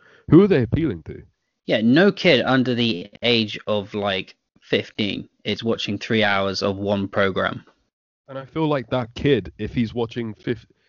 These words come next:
Speaker 1: if he's watching three hours of that program from, like, fifteen to sixteen, he'll stop watching it at seventeen.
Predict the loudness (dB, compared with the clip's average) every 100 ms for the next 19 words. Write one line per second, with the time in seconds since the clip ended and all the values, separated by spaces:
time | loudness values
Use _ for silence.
0 | _ -6 -4 2 2 2 -4 2 4 4
1 | 2 -2 -4 -2 -2 0 -2 -4 -6 -6
2 | -6 -2 -2 0 -2 -2 0 -2 -2 -6
3 | 0 0 2 0 2 0 0 -2 0 0
4 | 0 -2 -8 -8